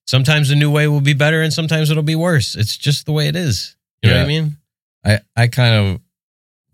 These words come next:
Speaker 2: fall into the category where there's already formulaic songwriting.
Speaker 1: Yeah.
Speaker 2: That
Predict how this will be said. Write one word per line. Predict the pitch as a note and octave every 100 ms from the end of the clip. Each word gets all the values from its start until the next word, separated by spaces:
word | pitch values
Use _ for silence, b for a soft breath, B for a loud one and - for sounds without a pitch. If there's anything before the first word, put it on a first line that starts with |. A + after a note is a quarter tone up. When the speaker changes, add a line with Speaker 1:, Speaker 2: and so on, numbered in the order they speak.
| _
Speaker 2:
fall | G#2+ G2+ F#2+
into | F2+ G2+
the |
category | E2+ F#2+ F#2+ F2+ F#2+ F2+
where | F#2 F2+ F2+ F2+
there's | F#2+ F2+
already | G2+ G2 G2+ G2+ F#2
formulaic | - F#2 G2+ F#2+ F#2 F2+ F#2 F#2+ F#2 - - _
songwriting. | - F#2 F2+ F#2+ F#2+ G2+ G#2+ A2 A2+ G2+ _ _ -
Speaker 1:
Yeah. | F#3+ E3 - _ _ _ -
Speaker 2:
That | F2+ F2